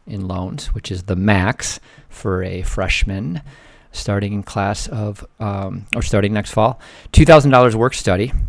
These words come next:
also called self-help, and ten thousand dollars, uh, in grant money. And that left a little gap on top of the thirty-five thousand dollars that they're already on the hook for. The important takeaway here is that neither family can say they were surprised at the offers.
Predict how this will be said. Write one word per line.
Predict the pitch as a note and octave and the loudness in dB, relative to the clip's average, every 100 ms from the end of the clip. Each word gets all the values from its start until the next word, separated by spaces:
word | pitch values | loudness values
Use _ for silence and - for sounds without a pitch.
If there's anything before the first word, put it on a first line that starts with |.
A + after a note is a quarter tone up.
| - | -6
also | - G2 G#2+ | -6 -6 -6
called | G2+ G2 | -6 -8
self-help, | - G#2 - F#2 - - | -6 -6 -4 -6 -6 -8
and | A2+ G2+ | -8 -4
ten | - C#3 C#3 | -2 0 0
thousand | B2+ A#2 A2+ A2+ | 0 0 0 -4
dollars, | G#2 G2 F#2+ F#2+ - - - | -2 -2 -2 -4 -8 -16 -14
uh, | - - | -14 -10
in | G#2 | -2
grant | A#2+ A2 | 0 0
money. | F2+ F2 - - - - - - _ _ | -2 -10 -14 -16 -20 -20 -20 -20 _ _
And | A#2+ B2 | 4 6
that | D#3+ | 8
left | C#3 - | 6 4
a | |
little | A2 A#2 C3 C#3+ C#3+ D3 | 0 0 4 8 8 6
gap | C3+ G#2+ G2+ G#2+ _ - - - - | 4 4 4 2 _ -20 -20 -14 -8
on | F#2+ | -4
top | - - C3+ - | -2 4 4 4
of | - | -6
the | |
thirty-five | - G2+ F#2+ - F#2+ | -4 -2 -2 -2 -4
thousand | - F#2 F#2 G#2 | -2 -4 -4 -6
dollars | F2+ F#2 G2+ | -4 -6 -6
that | F#2+ | -6
they're | G#2 - | -6 -6
already | F#2+ F#2 | -6 -6
on | F2 | -8
the | |
hook | - - - | -2 -2 -4
for. | - - - - - _ _ _ _ _ _ _ _ _ _ _ _ - | -14 -16 -16 -16 -20 _ _ _ _ _ _ _ _ _ _ _ _ -4
The | A2+ | 2
important | G#2+ D3 B2+ A#2+ | 8 8 8 6
takeaway | D3 D#3 A#2+ G2 | 6 6 4 4
here | G#2 G2 | 2 0
is | F#2+ | 0
that | - G2 | 0 -2
neither | G#2+ G2+ A2 C#3+ | 0 2 2 0
family | - G#2 A2+ | -2 -2 -2
can | - A#2+ | -4 -6
say | - F#2+ | -4 -4
they | G2 | -4
were | F#2+ F#2 | -4 -4
surprised | - G#2 - - C#3 G#2+ F2+ F2+ | -6 -4 -4 0 2 2 0 -4
at | G#2+ G2+ | -8 -10
the | - | -2
offers. | B2+ C#3 - - - - | 4 4 2 -8 -12 -16